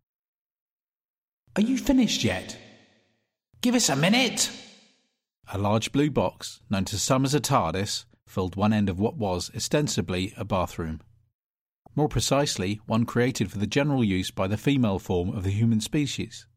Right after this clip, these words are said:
Thankfully, the police box doors faced forward into the room, easing exit, and its pilot, a tall and thin man with a shock of spiky dark hair, lounged up against his vehicle, waiting rather impatiently for his current travelling companion to finish whatever it was she was doing inside a slightly different box.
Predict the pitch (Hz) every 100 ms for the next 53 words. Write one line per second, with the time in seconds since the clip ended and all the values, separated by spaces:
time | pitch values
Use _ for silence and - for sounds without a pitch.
0 | _ _ _ _ _ 175 175 - 123 110
1 | 110 135 156 - 143 - 117 95 87 117
2 | 110 - 135 104 87 82 98 82 80 76
3 | - 107 98 101 107 - - 101 - -
4 | 101 - - 143 113 95 - 98 - 120
5 | 123 120 113 135 104 98 101 90 - 110
6 | - 98 - 110 110 123 120 117 110 104
7 | 85 87 95 90 101 98 95 87 - 85
8 | 110 101 - 92 - 107 104 104 92 101
9 | 113 120 117 113 - 113 85 82 87 92
10 | - 117 117 - 127 110 101 87 85 92
11 | 92 90 92 113 107 - 110 151 143 143
12 | 127 123 113 131 123 113 139 113 90 101
13 | - 98 90 87 - 113 101 98 104 110
14 | 104 110 - - -